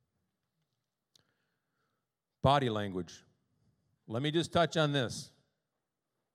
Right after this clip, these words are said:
Because when you want to tell if somebody's lying, you go and look at a site on body language, and quite often it says,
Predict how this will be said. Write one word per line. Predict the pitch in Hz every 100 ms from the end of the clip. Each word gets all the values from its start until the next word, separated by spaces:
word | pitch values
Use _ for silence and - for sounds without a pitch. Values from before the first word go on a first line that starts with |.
| _
Because | 123 151
when | 175 190
you |
want | 226 254 220
to | 196
tell | 196
if | 131
somebody's | 185 180 165 123
lying, | 123 135 160 165 160 135
you |
go | 131 165 160
and | 151
look | 160
at | 147
a | 135
site | 123 147 143
on | 123
body | 95 117 139 139
language, | 139 139 143 139 113 104 - _ _ _ -
and | 127 127 127 120
quite | - 131 160
often | 156 165 139 139
it | 117
says, | 131 127 110 101